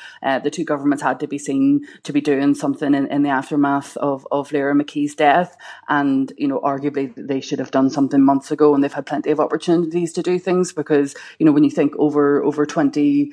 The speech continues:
uh, four months, you know, I think we're, uh, into toddler time, it's twenty-seven, twenty-eight months, something like that. Like, what other region of the U K or Ireland would that be sustainable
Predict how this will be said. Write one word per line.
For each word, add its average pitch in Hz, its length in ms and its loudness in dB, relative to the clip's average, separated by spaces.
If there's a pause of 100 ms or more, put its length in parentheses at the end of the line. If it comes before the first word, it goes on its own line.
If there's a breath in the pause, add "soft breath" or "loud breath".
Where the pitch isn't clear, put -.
(220 loud breath)
uh, 135 160 4
four 147 240 0
months, 147 400 2
you 151 80 0
know, 139 100 0
I 139 60 -2
think 143 140 -8
we're, 139 420 -2
uh, 127 240 -2
into 143 160 0
toddler 143 400 2
time, 151 300 2
it's - 100 -4
twenty-seven, 147 480 0
twenty-eight 147 380 0
months, 156 260 2
something 160 300 0
like 156 160 0
that. 202 260 2 (140)
Like, 196 100 -12
what 247 180 2
other 165 220 0
region 143 380 -4
of 147 100 -6
the 135 60 -10
U 147 160 -2
K 147 160 -4
or 131 180 0
Ireland 143 440 -2
would 151 120 -6
that 143 180 -2
be 147 80 -8
sustainable 151 760 -6